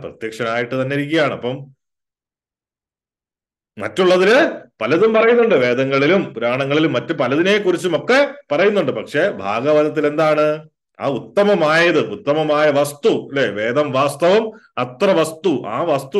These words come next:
എന്താണ്? ഭഗവാനാണ്. അത് ഭാഗവതത്തിലാണ് അതിനെ കുറിച്ച് പറഞ്ഞത്. അപ്പം അത് അറിഞ്ഞു കഴിഞ്ഞാൽ എന്താണ് ശിവദം? ശിവൻ എന്ന് പറഞ്ഞു കഴിഞ്ഞാല് മംഗളം. ജീവിതം എന്ന് പറഞ്ഞാല്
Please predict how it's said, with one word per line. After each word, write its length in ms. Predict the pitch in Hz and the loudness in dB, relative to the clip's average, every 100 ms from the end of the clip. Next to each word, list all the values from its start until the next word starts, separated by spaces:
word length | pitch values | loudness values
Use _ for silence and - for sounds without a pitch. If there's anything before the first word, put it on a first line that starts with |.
| 180 | 2
എന്താണ്? 540 | 202 196 196 196 190 - _ _ | 4 4 4 2 -2 -12 _ _
ഭഗവാനാണ്. 720 | 95 101 127 135 127 120 117 92 90 | -8 -4 -2 0 0 0 -2 -4 -4
അത് 220 | 123 202 98 | -2 -2 -4
ഭാഗവതത്തിലാണ് 680 | 92 117 143 143 139 143 143 | -4 -2 0 0 0 0 0
അതിനെ 160 | 143 | -2
കുറിച്ച് 240 | 156 160 165 | -4 -4 -2
പറഞ്ഞത്. 360 | 165 175 170 104 | 0 0 0 -2
അപ്പം 340 | - 131 135 101 | -6 -8 -8 -4
അത് 180 | 151 | -2
അറിഞ്ഞു 320 | 127 113 135 185 | -2 -2 -2 2
കഴിഞ്ഞാൽ 280 | 180 196 190 | 2 4 2
എന്താണ് 480 | 185 190 185 185 180 - _ _ | 4 2 2 2 -2 -8 _ _
ശിവദം? 480 | - 143 170 190 110 | -4 0 2 2 -2
ശിവൻ 340 | 120 123 143 | -4 -2 -2
എന്ന് 120 | 151 151 | 0 0
പറഞ്ഞു 180 | 151 170 | 0 0
കഴിഞ്ഞാല് 540 | 170 165 165 202 233 - _ _ | 2 2 2 2 0 -6 _ _
മംഗളം. 720 | 92 110 170 185 202 175 101 - | -8 -6 -2 2 4 2 -2 -12
ജീവിതം 480 | 101 107 131 151 156 | -10 -4 0 0 0
എന്ന് 160 | 147 | 0
പറഞ്ഞാല് 560 | 151 147 151 151 202 | 0 2 2 2 2